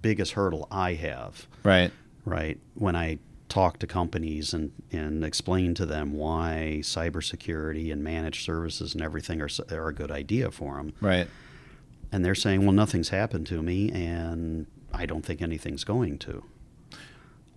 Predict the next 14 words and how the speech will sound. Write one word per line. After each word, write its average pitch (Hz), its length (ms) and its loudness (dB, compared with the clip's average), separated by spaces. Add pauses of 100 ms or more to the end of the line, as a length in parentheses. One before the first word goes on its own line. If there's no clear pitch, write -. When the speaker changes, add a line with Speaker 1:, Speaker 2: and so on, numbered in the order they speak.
Speaker 1:
until 90 320 0
it 80 60 -10
does. - 300 -4
Speaker 2:
Well, 92 400 6
and, 98 300 4 (240)
and 90 180 -2
they 90 60 4
may 113 180 10
not 101 180 8
even 87 200 4
know 92 160 4
something 107 360 2
did 165 180 10
happen. 101 420 6